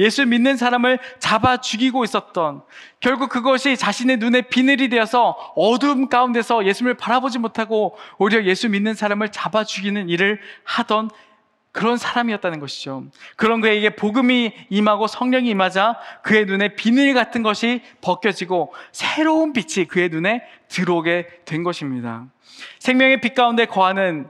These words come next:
인생으로 새롭게 그 인생이 살아나가게 된 것이죠. 예수 믿는 사람을 잡아 죽이던, 죄악에 득실거리던 어두운 인생에서 예수님을 다시금 증거하는 인생으로,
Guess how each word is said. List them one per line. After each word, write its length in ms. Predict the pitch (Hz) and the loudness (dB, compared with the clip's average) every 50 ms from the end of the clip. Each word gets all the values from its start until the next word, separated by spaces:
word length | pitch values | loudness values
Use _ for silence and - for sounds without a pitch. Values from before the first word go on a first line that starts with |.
| - - | -10 -4
인생으로 500 | 185 196 226 220 - 226 202 180 175 175 | 0 0 0 0 0 -2 -2 -2 -2 -4
새롭게 800 | 170 - - 277 285 294 269 285 - 240 202 151 117 - - - - - _ _ _ | -4 -4 -2 -2 0 0 -2 -2 0 0 2 2 0 -2 -8 -20 -20 -20 _ _ _
그 220 | - 185 180 165 | -2 2 2 2
인생이 400 | 147 147 170 170 156 185 160 160 | 2 2 0 -2 -2 -4 -4 -4
살아나가게 640 | 165 - - - 226 233 220 185 143 127 143 156 156 147 | -6 -6 -6 -2 -2 0 0 0 -2 -4 -4 -4 -4 -4
된 140 | 151 143 | -4 -6
것이죠. 420 | 135 131 127 - - - 139 127 - 165 - _ _ - - - - - - - - | -8 -8 -10 -10 -12 -14 -14 -16 -18 -20 -20 _ _ -20 -20 -20 -20 -20 -16 -2 2
예수 240 | 180 214 220 254 262 | 2 4 4 2 2
믿는 280 | 214 233 240 247 254 247 | 2 4 4 4 2 2
사람을 440 | - 240 233 240 233 233 240 233 | 2 2 2 2 2 2 0 0
잡아 440 | 240 - - - 214 214 269 277 277 | -2 -2 -2 0 0 2 4 4 4
죽이던, 520 | 262 240 247 220 233 202 226 226 208 180 - - - - - - | 2 0 -2 -4 -2 0 2 2 2 0 -2 -6 -14 -20 -14 -8
죄악에 480 | - - 226 220 247 262 247 277 262 | -2 0 2 2 2 2 0 -2 -2
득실거리던 800 | - - 240 - - 294 277 240 247 240 233 247 233 247 240 240 208 | -2 -4 -4 -2 -2 -2 0 0 0 0 -2 -2 0 0 0 0 0
어두운 600 | - - 175 208 240 269 254 277 285 277 254 226 | 0 0 2 2 2 2 0 0 -2 -2 -2 -4
인생에서 800 | 202 196 202 196 226 220 202 175 151 - - 180 156 151 - - - - - _ - | -4 -6 -6 -4 -4 -4 -2 -4 -4 -4 -2 -2 -2 -2 -4 -8 -14 -20 -14 _ 0
예수님을 540 | 180 202 240 240 - 269 247 240 240 240 220 | 2 2 2 2 0 0 0 2 2 0 0
다시금 420 | - 190 196 - - 226 226 214 | -2 -4 -4 -4 -2 -4 -4 -4
증거하는 560 | - - - 233 233 233 240 226 220 208 202 | -4 -4 -2 -2 0 0 0 0 0 -2 -6
인생으로, 480 | 180 160 - 175 156 151 147 143 139 | -8 -10 -12 -12 -12 -12 -12 -12 -14